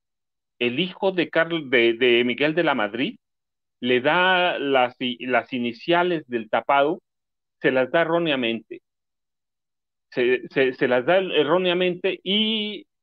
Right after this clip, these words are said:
Alfredo del Mazo González destapa a Sergio García Ramírez. Salinas piensa que esto es un ataque contra él.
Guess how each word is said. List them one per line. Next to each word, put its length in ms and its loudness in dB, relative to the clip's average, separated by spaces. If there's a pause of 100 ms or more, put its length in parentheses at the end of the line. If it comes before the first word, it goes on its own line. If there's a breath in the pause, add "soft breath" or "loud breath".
(140)
Alfredo 480 0
del 160 -2
Mazo 260 -4
González 520 -4
destapa 440 -2
a 60 -4
Sergio 360 -4
García 380 -2
Ramírez. 500 -4 (2500)
Salinas 600 0
piensa 500 -4
que 180 -2
esto 260 -2
es 160 -4
un 80 -4
ataque 460 -6
contra 380 -4
él. 220 -4